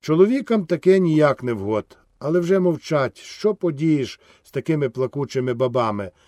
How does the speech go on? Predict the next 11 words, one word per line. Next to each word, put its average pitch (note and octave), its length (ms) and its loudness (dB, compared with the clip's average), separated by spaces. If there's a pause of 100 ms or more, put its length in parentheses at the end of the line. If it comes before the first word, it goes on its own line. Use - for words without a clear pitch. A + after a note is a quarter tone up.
(400)
Але C3 240 -2
найгірше C3 680 -2
все-таки D#3+ 580 -4
Матвієві, B2+ 840 -4 (280)
бо C#3 120 -2
ж - 160 -10
то D#3+ 140 -2
він G3+ 300 4
до C3 140 -2
всього B2+ 400 -2
провидець, A2+ 760 -4